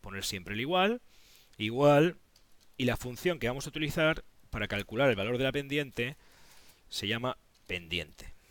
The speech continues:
¿Vale? Si escribimos ya el valor de pendiente, directamente abajo me dice lo que tengo que introducir como argumentos. Tengo que introducir la ta-, la columna de las Y's primero, punto y coma, la columna de las X.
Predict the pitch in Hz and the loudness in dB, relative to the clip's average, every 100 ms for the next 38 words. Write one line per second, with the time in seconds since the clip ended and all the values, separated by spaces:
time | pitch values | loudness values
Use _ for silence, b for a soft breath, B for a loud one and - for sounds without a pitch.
0 | - - _ - _ - _ _ _ - | -20 -20 _ -20 _ -20 _ _ _ -20
1 | _ - B B B B B 92 123 151 | _ -20 B B B B B -4 -2 -4
2 | _ - 143 135 139 - 143 143 202 202 | _ 0 4 4 4 0 0 0 0 4
3 | 196 175 151 139 139 135 131 131 180 202 | 8 8 8 6 4 2 0 0 0 0
4 | - 180 156 139 - 151 160 139 - 139 | 2 2 4 2 2 -2 2 2 2 -2
5 | 139 165 139 - 107 139 151 123 110 107 | 0 2 2 0 -4 -6 -4 -4 -4 -8
6 | 98 127 - 90 95 90 95 101 98 73 | -4 -6 -4 -6 -6 -6 -6 -8 -8 -14
7 | 64 - - B B B B 127 127 135 | -12 -14 -14 B B B B 0 0 0
8 | 135 - 98 101 101 - - 120 107 117 | -2 0 2 4 2 0 2 6 6 4
9 | 147 208 143 85 71 - 101 139 170 214 | 2 2 0 -4 -6 -6 -2 0 0 0
10 | 233 - - 190 196 180 190 _ b b | 0 -2 -4 0 2 2 -2 _ b b
11 | b - 139 151 - 147 117 135 b b | b -14 -8 -6 -2 0 0 -4 b b
12 | - 95 92 98 101 113 104 - - - | -6 -6 -6 -8 -6 -4 -4 -4 -6 -8
13 | - - - | -14 -12 -12